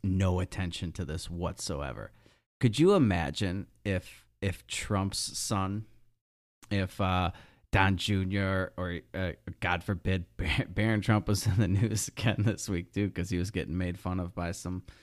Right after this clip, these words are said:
some old Jewish professor. But if Donald Trump's son had knocked up a stripper <laughs> and, and skipped out on paying child support and was in court,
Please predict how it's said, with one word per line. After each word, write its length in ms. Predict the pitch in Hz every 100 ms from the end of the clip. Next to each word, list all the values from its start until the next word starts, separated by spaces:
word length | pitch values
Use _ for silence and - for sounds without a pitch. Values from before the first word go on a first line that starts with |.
| _ _ -
some 100 | 98
old 140 | 95
Jewish 500 | - 90 95 87 -
professor. 580 | - 85 85 87 - 87 -
But 220 | 82 - -
if 260 | 110 - -
Donald 380 | 113 156 170
Trump's 340 | - 127 120 -
son 500 | - - 104 82 - _ _ _ _ _ _
had 280 | 104 98 82 _ _
knocked 500 | 92 98 110 139 -
up 320 | 78 107 - -
a 200 | 101 95
stripper 720 | - - - 101 101 - - - _ _
<laughs> 280 | - 104 -
and, 380 | 101 107 87 - - - _
and 280 | 98 95 90 - _
skipped 480 | - - - 135 -
out 280 | 113 113 -
on 260 | 104 104 92
paying 360 | 110 98 95
child 400 | - 104 98 98
support 380 | - - 87 87
and 120 | - 104
was 200 | 117 123
in 180 | 131
court, 520 | 127 - 131 143 -